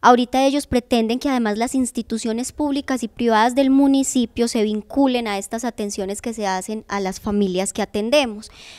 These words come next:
En este momento atendemos cuatrocientas cincuenta familias, zona urbana y zona rural. Em, a través de las ofertas municipales,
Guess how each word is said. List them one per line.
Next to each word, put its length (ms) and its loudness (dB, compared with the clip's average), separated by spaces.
En 80 -4
este 160 -2
momento 320 0
atendemos 400 -6
cuatrocientas 680 -6
cincuenta 440 -6
familias, 600 -2
zona 300 -6
urbana 380 2
y 60 -4
zona 320 -6
rural. 400 -2
Em, 800 6
a 100 0
través 260 4
de 80 2
las 160 2
ofertas 500 -2
municipales, 920 2